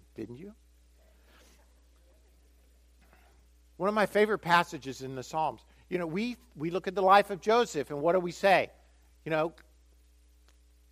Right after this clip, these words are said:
devil meant it for evil, but God turned it for good. Devil started something bad, but then God flipped it. That is bad theology. Why? Because the Psalm says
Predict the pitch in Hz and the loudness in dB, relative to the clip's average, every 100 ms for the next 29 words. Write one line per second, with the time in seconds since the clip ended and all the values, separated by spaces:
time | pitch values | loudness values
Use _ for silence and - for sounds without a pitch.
0 | _ - 156 160 160 165 175 - 170 147 | _ 2 4 4 0 -2 -6 -6 -6 -6
1 | 127 131 131 139 139 - - 180 170 113 | -6 -6 -2 2 2 0 -10 -8 -6 -8
2 | 107 - _ _ 127 117 98 - _ _ | -14 -16 _ _ -8 -4 -6 -8 _ _
3 | _ _ _ 170 160 170 - 175 175 175 | _ _ _ 0 0 0 -4 -4 -2 -6
4 | 165 175 143 - 139 127 123 - - 131 | -8 -10 -14 -8 -4 -4 -6 -8 -12 -10
5 | 123 135 135 - - 139 - - - _ | -2 0 0 -4 -6 -6 -6 -16 -20 _
6 | _ _ _ _ _ _ _ _ _ _ | _ _ _ _ _ _ _ _ _ _
7 | _ - 147 156 107 - - 143 120 - | _ -2 0 0 -4 -12 -2 0 -2 -4
8 | 107 101 98 - - _ _ _ _ _ | -4 -4 -6 -14 -20 _ _ _ _ _
9 | _ _ _ _ _ _ _ 139 135 113 | _ _ _ _ _ _ _ 4 4 4
10 | - 123 120 - - 214 220 165 - 113 | -4 -12 -14 -14 -4 -2 -2 -4 -2 -2
11 | 110 | -2